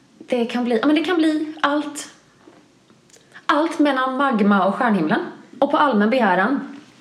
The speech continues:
Vet du vad? Vi har faktiskt på allmän begäran redan ett ämne att ta upp.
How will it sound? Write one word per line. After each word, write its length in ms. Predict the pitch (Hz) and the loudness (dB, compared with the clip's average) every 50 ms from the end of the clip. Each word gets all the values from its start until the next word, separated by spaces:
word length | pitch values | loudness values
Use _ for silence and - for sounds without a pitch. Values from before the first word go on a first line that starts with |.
| - - - - | -20 -20 -18 -8
Vet 360 | - 214 202 208 175 220 - - | -2 0 0 2 0 -2 -2 -2
du 60 | 285 | 0
vad? 160 | 330 359 330 - - | 0 0 -2 -4 -4
Vi 140 | 226 247 | -4 -2
har 220 | 233 220 269 415 440 | 0 0 0 0 0
faktiskt 240 | - 202 196 - - | -2 -2 -4 -2 -2
på 60 | 226 | 0
allmän 260 | 220 196 180 180 175 | 0 2 0 0 2
begäran 460 | 196 208 180 165 165 156 160 165 170 - | 2 2 2 2 0 0 -2 -2 -2 -2
redan 420 | 202 233 285 254 190 170 160 160 | -2 0 0 0 0 0 -2 -4
ett 140 | 160 165 - - | -4 -8 -6 -4
ämne 420 | - 262 185 143 143 147 185 294 349 - - - - - - - | -2 -2 -2 -2 -2 -2 -2 -2 -2 -4 -8 -14 -18 -20 -16 -6
att 200 | - 320 - - | -6 -6 -6 -2
ta 100 | - 339 | 0 0
upp. 300 | 220 139 120 120 - - | 0 0 -2 -4 -10 -14